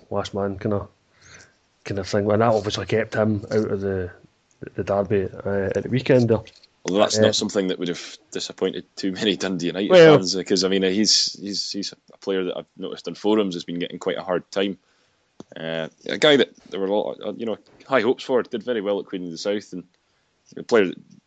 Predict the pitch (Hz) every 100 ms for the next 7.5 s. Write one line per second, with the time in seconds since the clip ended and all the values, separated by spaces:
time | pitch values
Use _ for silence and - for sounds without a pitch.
0 | - 90 87 85 90 90 82 92 92 87
1 | 92 90 - - - 101 104 95 95 85
2 | - 98 - 101 98 98 92 87 - 92
3 | - 95 - 110 107 - _ _ _ _
4 | _ _ _ - 87 90 90 87 - 87
5 | - _ _ - 87 95 107 95 107 113
6 | - 82 87 - _ _ 98 101 - 101
7 | 101 95 87 - 90